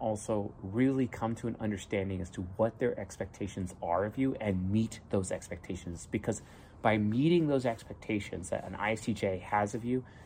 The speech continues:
that is how you're communicating to their extrovert intuition inferior that you actually want them, that you actually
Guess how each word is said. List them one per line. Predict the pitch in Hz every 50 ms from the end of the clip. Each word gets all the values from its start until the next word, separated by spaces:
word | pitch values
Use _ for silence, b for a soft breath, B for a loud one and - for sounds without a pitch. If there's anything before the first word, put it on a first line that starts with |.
| B B -
that | 90 87 90 110 117 131 143 - -
is | 123 -
how | - 113
you're | 117 117 107 98
communicating | - - 87 87 98 117 120 120 - - 107 107 107 101
to | - -
their | 95 -
extrovert | - 98 98 - - 123 120 123
intuition | 131 123 - - 104 98 98 - 104
inferior | 92 87 - - - 170 156 127 107 98 101 101 B B B B
that | - 98 98 120
you | 120 120
actually | - 98 92 - - 107 104
want | 104 110 117 117 110 -
them, | - 78 - B B B B -
that | - -
you | 160 151 156 -
actually | - 107 110 104 - - 120 113 107 104